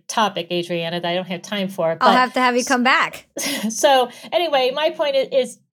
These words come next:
Speaker 1: to find out how profitable you're gonna be and how much you can actually make. It's a simple business. Don't complicate it. Do the right things up front, and everything should flow through to the bottom line.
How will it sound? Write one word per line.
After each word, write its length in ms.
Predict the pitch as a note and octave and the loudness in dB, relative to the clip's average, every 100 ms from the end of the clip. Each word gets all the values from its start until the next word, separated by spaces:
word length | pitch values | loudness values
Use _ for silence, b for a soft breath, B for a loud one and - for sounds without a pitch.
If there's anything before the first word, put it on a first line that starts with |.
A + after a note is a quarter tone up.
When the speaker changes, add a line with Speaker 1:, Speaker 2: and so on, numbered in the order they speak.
| _ | _
Speaker 1:
to 120 | - G#3 | -10 -4
find 320 | D4 D4+ D#4 | 0 0 0
out 240 | C#4+ - | -2 -2
how 180 | - B3 | -2 -2
profitable 600 | A#3+ C4+ C#4+ C#4+ C#4 C#4 | 2 0 0 -2 -2 0
you're 100 | C4 | 0
gonna 160 | C4 B3+ | -4 -6
be 160 | B3+ | -8
and 80 | A#3 | -8
how 140 | B3+ B3+ | -8 -6
much 220 | B3+ B3 | -6 -8
you 80 | A#3 | -8
can 120 | A#3+ | -6
actually 300 | A#3 A3+ A3+ | -6 -4 -4
make. 400 | A#3 A#3+ A#3+ - b - | -2 -2 -4 -14 b -8
It's 160 | - | -4
a 60 | F#3 | -4
simple 480 | - D4 C#4+ D4+ D4+ | -2 -2 0 -2 0
business. 500 | B3 A#3 B3+ A3+ - _ _ - | 0 0 -4 -6 -10 _ _ 4
Don't 280 | C#4 C#4+ | 4 4
complicate 640 | - C4 A#3+ A3+ A#3 G#3+ G3+ | 0 -2 -2 -6 -4 -4 -2
it. 240 | G#3 - _ _ _ _ _ - | -4 -6 _ _ _ _ _ -4
Do 140 | C#4 | 0
the 100 | A3+ | 2
right 280 | G3+ B3 D#4 | 4 2 2
things 280 | D#4 D4 C#4+ | -2 -4 -2
up 220 | C4 B3+ | -2 -4
front, 400 | - A#3+ A3+ A#3 _ _ _ | -8 -4 -2 -4 _ _ _
and 140 | A3+ G#3+ | -2 0
everything 400 | G#3+ A#3 B3 A3+ | 2 0 -2 -4
should 200 | - G3+ | -4 -6
flow 280 | - G#3+ G#3 | 0 2 2
through 280 | G3+ G3+ G3 | -2 -4 -4
to 140 | G3+ | -4
the 80 | F#3 | -2
bottom 300 | F3+ F3 E3 | 0 0 -2
line. 380 | D#3 D3+ F#3 | -10 -12 -14